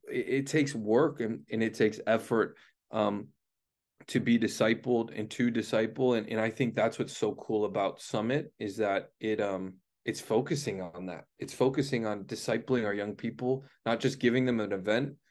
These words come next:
to come to and then go from, but it is actually set up to say, "Hey, we're gonna, we're gonna empower you this week,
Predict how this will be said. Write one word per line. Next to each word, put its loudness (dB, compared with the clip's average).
to -2
come 0
to 4
and 2
then -2
go 2
from, -6
but 4
it 2
is 6
actually 0
set 2
up 4
to -8
say, 2
"Hey, 6
we're 4
gonna, 2
we're 2
gonna 2
empower 4
you 4
this -2
week, 0